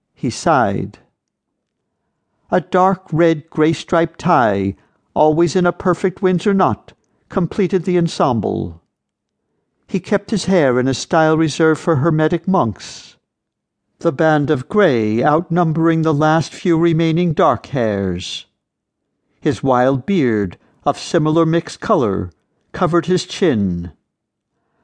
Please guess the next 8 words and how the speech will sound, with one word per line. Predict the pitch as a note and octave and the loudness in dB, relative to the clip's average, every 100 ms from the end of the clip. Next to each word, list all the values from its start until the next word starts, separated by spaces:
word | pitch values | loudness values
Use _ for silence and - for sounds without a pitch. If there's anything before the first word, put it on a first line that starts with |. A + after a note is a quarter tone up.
| _ | _
The | - | -10
combination | F#3 A#3 G#3 G#3 G3 F#3 F#3+ | -2 0 2 2 0 0 -4
gave | E3+ F3 - | 2 0 0
his | F3 | -6
face | - E3 D3 | -2 -2 -2
a | F3+ | -4
triangular | - G#3 F#3 G3+ D#3 B2+ A2+ G#2 | -2 0 2 2 2 0 0 -2
appearance. | G#2+ - A#2+ G2+ F2+ - - - | -2 -2 -2 -2 -6 -12 -20 -20